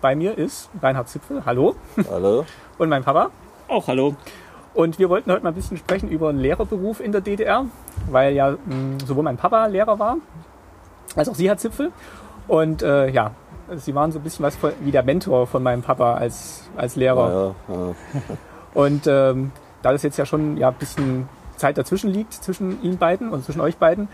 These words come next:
Speaker 1: äh, wollte ich jetzt einfach mal fragen, wie war's denn, als Sie angefangen haben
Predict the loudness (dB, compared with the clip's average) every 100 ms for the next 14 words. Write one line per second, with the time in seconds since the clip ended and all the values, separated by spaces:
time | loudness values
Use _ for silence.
0 | -16 -2 2 2 0 0 0 0 2 2
1 | 2 0 -2 -2 -2 0 0 0 0 -2
2 | 0 -4 -2 -2 -2 -2 -2 -2 -4